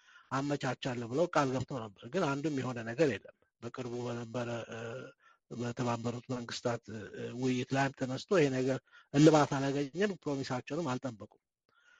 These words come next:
ስለዚህ ከኢትዮጵያም ጋር ያለው ልዩነት እንደ ሌሎች ሀገሮች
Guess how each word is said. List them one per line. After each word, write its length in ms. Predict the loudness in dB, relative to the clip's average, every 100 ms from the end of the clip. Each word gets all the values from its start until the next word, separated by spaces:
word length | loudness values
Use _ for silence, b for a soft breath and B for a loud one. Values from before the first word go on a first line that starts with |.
| b
ስለዚህ 400 | 6 8 8 6 0
ከኢትዮጵያም 540 | 4 4 4 6 4 4
ጋር 240 | 2 2
ያለው 280 | 2 2 2
ልዩነት 420 | 0 -2 -4 -2 -2
እንደ 160 | -2 0
ሌሎች 320 | 0 -2 -2
ሀገሮች 400 | -4 -2 -2 -4